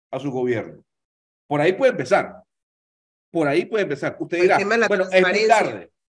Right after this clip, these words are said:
Speaker 1: es muy tarde". Ah, entonces, bueno, es muy tarde para el contrato, es muy tarde para cambiar ministros, es muy tarde para tomar una decisión. Entonces, ¿qué hacemos? Nos quedamos tranquilos. O sea, el gobierno se queda, "Bueno, no puedo hacer nada, ya es muy tarde para todo".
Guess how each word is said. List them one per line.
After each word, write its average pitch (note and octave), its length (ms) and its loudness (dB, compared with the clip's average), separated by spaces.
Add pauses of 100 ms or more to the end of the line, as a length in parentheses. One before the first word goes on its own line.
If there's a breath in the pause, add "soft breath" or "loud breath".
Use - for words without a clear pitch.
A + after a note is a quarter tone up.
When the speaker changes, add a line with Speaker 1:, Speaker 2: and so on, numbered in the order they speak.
(100)
Speaker 1:
es D#3+ 160 -6
muy F#3 200 -6
tarde". D3 420 0
Ah, F3 60 0
entonces, D3 280 -4
bueno, C#3 320 -4 (120)
es D#3 140 -2
muy F3 180 -2
tarde F3 220 0
para D#3 180 -2
el B2+ 60 -6
contrato, A3 600 -2
es C#3+ 100 -6
muy D3+ 160 -6
tarde D#3+ 220 -2
para D3+ 180 -2
cambiar B2 300 -2
ministros, G#3 540 -4 (200 loud breath)
es C#3+ 140 -2
muy D3 120 -2
tarde D#3 200 -2
para D#3+ 160 -4
tomar C#3 220 -6
una E3 160 -6
decisión. F#3 480 -6
Entonces, D3 300 -6
¿qué F3+ 100 4
hacemos? A2+ 340 -2
Nos B2 140 -10
quedamos C#3+ 300 2
tranquilos. D3 440 -2
O - 500 -20
sea, E3+ 120 0
el D3 60 -2
gobierno D3 260 2
se F#3+ 100 -4
queda, F3 180 2
"Bueno, G3+ 200 -2
no C#3+ 120 -4
puedo G#3+ 120 0
hacer G#3+ 140 -4
nada, E3 340 -6
ya B2+ 80 -4
es D3 60 -4
muy F3 100 -4
tarde F3+ 200 0
para D3+ 200 -4
todo". A2 320 -6